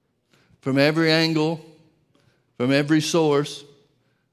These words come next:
we're being lied to. If we can't identify what we're being lied to about, or maybe we say it this way, if we can't identify what is the truth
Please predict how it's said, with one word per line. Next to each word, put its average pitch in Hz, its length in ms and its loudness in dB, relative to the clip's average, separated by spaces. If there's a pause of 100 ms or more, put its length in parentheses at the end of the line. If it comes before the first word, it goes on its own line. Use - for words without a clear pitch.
(140)
we're 127 160 -4
being 139 260 0
lied 139 380 0
to. 110 260 -6 (1400)
If 131 160 -6
we 180 140 0
can't 190 220 -2
identify 160 680 0 (360)
what 160 220 2
we're 151 140 -2
being 151 280 0
lied 143 400 0
to 139 180 0
about, 139 500 0 (920)
or 143 220 0
maybe 139 280 0
we 139 180 -2
say 139 200 -2
it 131 100 -4
this 147 160 -6
way, 139 140 0
if 131 100 -6
we 151 120 -2
can't 156 200 -2
identify 143 460 -2
what 143 240 -2
is 131 120 -6
the 107 100 -8
truth - 500 -6